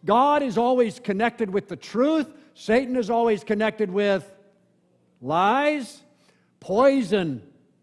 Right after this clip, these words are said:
Yeah, poison is next mentioned. "Under their lips" refers to injuries that we inflict with our words, cursing and bitterness.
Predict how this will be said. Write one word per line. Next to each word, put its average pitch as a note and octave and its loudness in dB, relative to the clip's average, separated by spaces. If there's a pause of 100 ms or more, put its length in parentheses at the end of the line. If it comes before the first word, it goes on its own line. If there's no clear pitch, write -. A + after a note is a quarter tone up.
(400)
Yeah, D3 -2 (260)
poison G3 0 (420)
is D#3+ -8
next F#3 -4
mentioned. E3 -10 (100)
"Under G3+ -2
their E3+ -2 (300)
lips" F3+ -4
refers F#3 -4
to G#3+ -8
injuries G3+ -4
that E3 -4
we E3 -4 (500)
inflict F#3+ -6
with D#3+ -6
our D#3 0
words, D3+ -6
cursing G#3+ -4
and D3+ -8
bitterness. D#3 -6